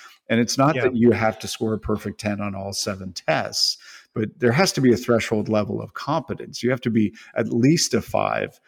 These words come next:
Speaker 1: on all of them. And every leader is going to be a bit, you know, lumpy compared to others, right? Some people have, uh, different strengths compared to others.
Speaker 2: Yeah, well, I think I often look at what was their background, and it's not all that often that you have people coming out of marketing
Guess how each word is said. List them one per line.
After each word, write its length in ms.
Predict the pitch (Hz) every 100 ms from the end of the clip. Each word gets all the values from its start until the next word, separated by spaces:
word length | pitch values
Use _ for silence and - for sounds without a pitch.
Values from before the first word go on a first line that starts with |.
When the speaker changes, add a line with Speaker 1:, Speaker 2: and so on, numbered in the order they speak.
| - _
Speaker 1:
on 180 | 113 107
all 260 | 107 139 123
of 80 |
them. 200 | 98 98
And 80 | 107
every 300 | 123 135 131
leader 460 | 110 113 123 120 107
is 140 | 98
going 280 | - 101 101
to 100 | 98
be 180 | 98 101
a 60 |
bit, 300 | 95 104 98 -
you 120 | 123
know, 120 | 104 98
lumpy 400 | 101 110 107 104
compared 400 | - 92 98 95
to 100 | -
others, 380 | 139 101 - 101
right? 180 | 101
Some 280 | - 110 104
people 300 | 104 104 107
have, 380 | 92 98 95 95 _ _ _
uh, 220 | 104 101 92 -
different 360 | 107 - 101
strengths 420 | - - 98 95
compared 400 | - 101 - 98
to 140 | 95 110
others. 440 | 131 - - - - _ -
Speaker 2:
Yeah, 200 | 220 185
well, 240 | 147 185
I 120 | 165 165
think 200 | 175 165
I 220 | 143 156
often 360 | 147 147 143
look 180 | 143 135
at 140 | 143 131
what 160 | 139
was 140 | 139 120
their 120 | 127
background, 540 | 120 135 139 135 120
and 80 | 120
it's 180 | 117 -
not 280 | 165 151 -
all 220 | 143 165
that 100 | 147
often 300 | 131 127 127
that 60 | 127
you 60 |
have 80 | 123
people 200 | 135 127
coming 300 | 117 127 127
out 160 | 123 120
of 180 | 117 123
marketing 800 | 120 123 123 127 127 123 123